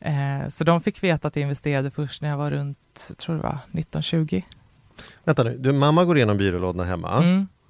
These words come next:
Speaker 2: och tror att du knarkar, men inte ens då säger du så här: "Nej, vet du vad, jag investerar", utan du, du mörkade det då också, va? Som
Speaker 1: Ja.
Speaker 2: så här: "Nej, la, la, la, jag vet inte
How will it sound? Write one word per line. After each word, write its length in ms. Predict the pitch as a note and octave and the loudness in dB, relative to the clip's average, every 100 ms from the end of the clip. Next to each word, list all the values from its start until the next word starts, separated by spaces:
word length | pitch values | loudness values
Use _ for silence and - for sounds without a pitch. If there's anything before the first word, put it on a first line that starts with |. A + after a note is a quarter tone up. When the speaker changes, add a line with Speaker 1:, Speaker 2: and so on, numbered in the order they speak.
| _ _ | _ _
Speaker 2:
och 120 | A#2+ | -4
tror 140 | G#2+ G#2+ | 0 -2
att 60 | |
du 80 | G#2 | -2
knarkar, 580 | - G#2 F2+ - C3 G2 | -4 -2 -2 -4 -4 -2
men 140 | A2+ | 0
inte 220 | B2 G#2 | 0 0
ens 160 | A#2+ G2+ | -2 0
då 200 | D3 D3+ | -2 -2
säger 280 | - G2 G2 | -4 -8 -8
du 80 | F#2 | -6
så 120 | G2 | -6
här: 100 | F#2+ | -6
"Nej, 240 | A2 G#2 A#2+ | -2 0 2
vet 140 | A#2 | 0
du 60 | A#2+ | -2
vad, 200 | B2+ - | -2 -2
jag 100 | G#2+ | -2
investerar", 600 | A2+ A#2 - C3+ C3 F2+ | 0 -2 -2 -2 -2 -2
utan 260 | G2 - F#2+ | -6 -6 -4
du, 260 | A#2 C3 A#2+ _ _ _ - - | -2 -2 -4 _ _ _ -20 -6
du 100 | - | 2
mörkade 440 | C3 B2 F2 E3 D#3 | 6 6 6 4 4
det 120 | G2+ | 4
då 140 | F2+ | 4
också, 280 | B2 - - | 2 0 -4
va? 140 | E2+ E2+ | 0 4
Som 80 | |
Speaker 1:
Ja. 100 | F3 | 6
Speaker 2:
så 80 | E3 | 6
här: 80 | E3+ | 4
"Nej, 380 | D#3 D#3 B2+ F3 | 2 2 2 0
la, 160 | A2 E2 | -2 -4
la, 200 | G2+ F#3+ | -4 -2
la, 300 | E3 E3 D#3+ | 0 0 0
jag 120 | B2 | -2
vet 180 | E3+ | -4
inte 120 | - | -2